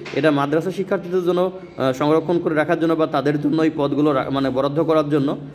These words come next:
এখন দেখা যাচ্ছে যে, আহ, easily তারা চাকরি পা-, পাচ্ছে। হয়তো দেখা যাচ্ছে আট হাজার জন যে চাকরি পাবে, সেই আট হাজার জন, আহ, মানে, নিবন্ধন পাশ করা ব্যক্তিও পাওয়াটা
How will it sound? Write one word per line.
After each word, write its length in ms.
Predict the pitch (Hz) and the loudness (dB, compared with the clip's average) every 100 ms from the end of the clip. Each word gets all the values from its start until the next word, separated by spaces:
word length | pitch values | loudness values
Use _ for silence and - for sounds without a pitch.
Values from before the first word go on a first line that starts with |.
| - | -8
এখন 240 | 127 143 147 | -4 0 0
দেখা 200 | 139 151 | 0 0
যাচ্ছে 300 | 151 151 151 | 0 0 0
যে, 140 | 151 | 0
আহ, 540 | - - - 120 120 | 0 -8 -8 -6 0
easily 340 | 165 196 170 101 - - - - - - - - - | 2 4 2 0 -4 -14 -20 -20 -20 -20 -20 -20 -4
তারা 140 | 139 | -2
চাকরি 260 | 139 135 135 | 0 -2 -2
পা-, 120 | - - | -4 -2
পাচ্ছে। 320 | 127 - 98 87 - - - | -2 -2 -8 -10 -12 -14 -4
হয়তো 200 | 139 147 | 0 2
দেখা 120 | 143 | 2
যাচ্ছে 220 | 147 156 160 | 2 0 0
আট 180 | 120 | 0
হাজার 240 | 151 156 147 | 0 0 0
জন 180 | 160 160 - - - | -2 -4 -10 -12 -6
যে 100 | 143 | -4
চাকরি 300 | - 143 160 | -2 -2 -2
পাবে, 340 | 156 175 185 107 - | 0 2 2 0 -4
সেই 120 | - 131 | -4 0
আট 220 | 131 139 | -2 0
হাজার 260 | 156 160 | 2 2
জন, 180 | 147 139 | 2 0
আহ, 720 | - - - - 120 117 113 | -2 -10 -16 -8 -4 -2 -2
মানে, 200 | 123 131 127 | -2 -4 -2
নিবন্ধন 440 | 135 147 156 175 170 | 0 2 4 2 0
পাশ 180 | 151 151 | -2 -2
করা 240 | 156 151 | -2 0
ব্যক্তিও 520 | 143 143 147 143 185 190 | 2 0 -2 -4 -2 0
পাওয়াটা 340 | 175 151 147 | 0 2 0